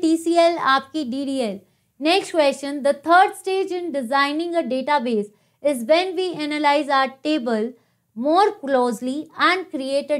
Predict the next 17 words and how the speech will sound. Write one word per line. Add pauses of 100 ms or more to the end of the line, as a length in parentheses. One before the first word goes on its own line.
dash
between
the
tables। (600)
अगर
थर्ड
स्टेज,
जब
भी
आप
डेटाबेस
को
डिजाइन
कर
रहे
हो,
तो